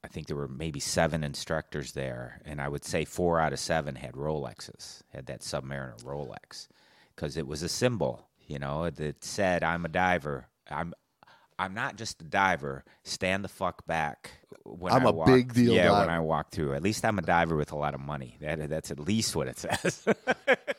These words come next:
Speaker 2: <laughs> Damn right it did, and, and it still does, man. If you're we-, if you're wearing a Rolex, yeah, yeah, it, it means, it means something. He wore the watch just like he wore a stainless steel Submariner before that,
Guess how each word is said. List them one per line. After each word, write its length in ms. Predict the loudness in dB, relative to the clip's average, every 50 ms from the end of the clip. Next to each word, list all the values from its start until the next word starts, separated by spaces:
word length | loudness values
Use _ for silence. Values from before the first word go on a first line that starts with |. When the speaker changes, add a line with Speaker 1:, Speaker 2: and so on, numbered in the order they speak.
| _ _ _ -4
Speaker 2:
<laughs> 340 | 4 6 6 6 6 4
Damn 320 | 4 6 6 8 6 6 6
right 240 | 4 6 6 4 4
it 140 | 0 -4 -8
did, 240 | -8 -8 -8 -6 -2
and, 540 | -2 0 0 2 4 4 4 4 2 0
and 160 | 0 -2 -2 -2
it 120 | -2 -2
still 320 | -4 0 2 4 4 6
does, 320 | 8 8 8 8 8 6 2
man. 120 | 0 -2
If 80 | -2 -2
you're 120 | -2 0
we-, 140 | 0 0 2
if 200 | 2 0 0 0
you're 120 | 0 0
wearing 420 | 2 4 6 6 8 8 6 6 4
a 80 | 2
Rolex, 720 | 4 6 6 6 8 6 4 2 0 -4 -10 -14 -14 -14 -14 _
yeah, 200 | -2 0 0 0
yeah, 240 | 0 0 -2 -2 0
it, 200 | 0 0 0 2
it 180 | 0 0 0 2
means, 440 | 2 4 4 4 2 0 -2 -4 0
it 180 | 0 0 2
means 280 | 4 2 2 2 0 -4
something. 280 | -6 -8 -8 -12 -18 _ _ _
He 100 | 0 4
wore 220 | 10 12 12 12 12
the 60 | 12
watch 580 | 12 12 12 12 10 8 4 0 -2 -2 -4 -8 -10 -14 -18 -20 _ _ _ -2
just 200 | -2 0 2 2
like 100 | 0 0
he 140 | 0 2 4
wore 240 | 8 8 10 10
a 40 | 8
stainless 400 | 6 2 0 0 0 0 -2 -4
steel 200 | -2 0 0 0
Submariner 640 | 0 0 -2 0 0 0 0 0 -2 -4 -6 -6 -6
before 340 | -6 0 2 4 4 4
that, 160 | 4 0 -4